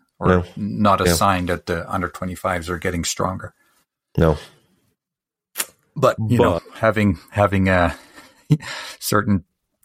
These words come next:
Speaker 1: Norwegian in the,
Speaker 2: Yeah.
Speaker 1: you know, older category.
Speaker 2: <laughs> Yeah, it's sort
Speaker 1: But,
Speaker 2: of, it
Speaker 1: but I mean,
Speaker 2: takes up a lot
Speaker 1: regardless,
Speaker 2: of the
Speaker 1: that's just, that, it doesn't really matter if the number one is, like, way better or just one point better, right?
Speaker 2: Yeah.
Speaker 1: This is just looking at rankings, so.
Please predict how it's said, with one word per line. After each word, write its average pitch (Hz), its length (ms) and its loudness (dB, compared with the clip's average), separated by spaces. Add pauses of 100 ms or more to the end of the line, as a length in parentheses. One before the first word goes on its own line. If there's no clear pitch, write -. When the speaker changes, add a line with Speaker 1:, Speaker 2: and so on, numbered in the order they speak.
(140)
Speaker 1:
Norwegian 107 560 4
in 95 180 0
the, 90 300 -2 (220)
Speaker 2:
Yeah. 95 220 0
Speaker 1:
you - 40 2
know, 90 160 0 (180)
older 110 240 2
category. 95 640 -2
Speaker 2:
<laughs> - 40 -2 (460)
Yeah, 117 380 2
it's 90 100 -2
sort 101 140 4
Speaker 1:
But, 87 140 6
Speaker 2:
of, - 60 -12
it 98 240 2 (440)
Speaker 1:
but 120 120 2
I 123 40 2
mean, 123 40 0 (120)
Speaker 2:
takes 117 80 2
up 98 80 2
a - 40 4
lot 117 60 6
Speaker 1:
regardless, 90 160 4
Speaker 2:
of 87 60 2
the 87 60 4
Speaker 1:
that's - 120 -2
just, - 220 -2 (140)
that, 104 300 -4
it 127 180 -10
doesn't 110 240 0
really 98 140 -4
matter 92 400 -2
if 92 280 -8
the 92 80 -4
number 92 300 2
one 87 280 2
is, 82 360 -8
like, 85 240 -6
way 87 460 -4 (140)
better 90 260 0
or 82 460 -2 (480)
just - 200 0
one 87 160 6
point 80 280 2
better, 85 300 0 (540)
right? 87 160 0
Speaker 2:
Yeah. 62 240 0
Speaker 1:
This - 200 -6
is - 80 -12
just - 240 -2
looking 87 260 -2
at 87 80 -6
rankings, 87 440 0
so. - 180 -4